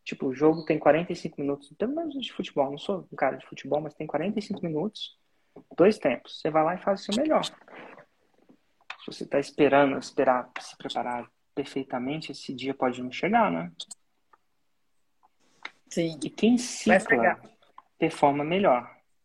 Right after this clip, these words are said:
Speaker 1: Quem começa antes de estar pronto, faz o ciclo e, uf,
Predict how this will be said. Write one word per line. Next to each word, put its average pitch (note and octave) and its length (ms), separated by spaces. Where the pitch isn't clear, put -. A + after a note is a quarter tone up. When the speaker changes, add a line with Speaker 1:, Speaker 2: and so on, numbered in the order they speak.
Speaker 1:
Quem A3 180
começa D#3+ 440
antes C#3+ 180
de C3+ 80
estar B2+ 200
pronto, A#2+ 380
faz A#2 280
o F3 40
ciclo - 540
e, G3+ 120
uf, - 260